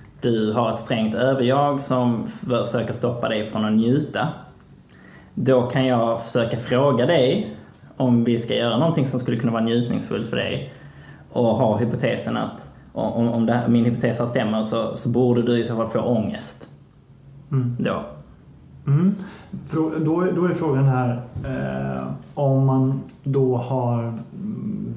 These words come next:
Speaker 2: bevisat att överjaget finns,
Speaker 1: Mm.
Speaker 2: då skulle man väl få jobba lite på och att, eh,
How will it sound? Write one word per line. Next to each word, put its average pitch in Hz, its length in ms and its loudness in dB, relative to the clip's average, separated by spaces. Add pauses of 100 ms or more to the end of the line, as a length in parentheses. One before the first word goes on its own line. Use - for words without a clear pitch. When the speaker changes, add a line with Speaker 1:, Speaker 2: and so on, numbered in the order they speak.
(160)
Speaker 2:
bevisat 120 580 -2
att 117 220 -10 (100)
överjaget 120 720 0
finns, - 460 -10 (180)
Speaker 1:
Mm. 120 120 2
Speaker 2:
då 110 60 0
skulle 127 260 -2
man 127 240 2
väl 120 120 2
få 120 480 -4 (720)
jobba 127 260 0
lite 123 200 0
på 120 160 -4
och 117 360 -4
att, - 360 -10
eh, 113 420 -2